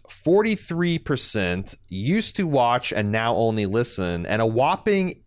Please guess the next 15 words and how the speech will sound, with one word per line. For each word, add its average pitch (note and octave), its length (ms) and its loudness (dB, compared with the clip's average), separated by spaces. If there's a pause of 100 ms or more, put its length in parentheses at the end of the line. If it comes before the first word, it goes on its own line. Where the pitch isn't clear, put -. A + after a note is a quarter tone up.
eighteen F#3 640 0
percent E3+ 600 -2 (140)
have A2+ 220 0
never C3 400 2
<laughs> F3 40 4
watched C#3+ 300 2
the C3+ 80 -2
show B2 320 2
and A2+ 80 2
they A2 80 2
only A2+ 340 0
listen G#2+ 340 -2
to G2 60 -10
the G2 80 -6
podcast. D#2+ 800 -2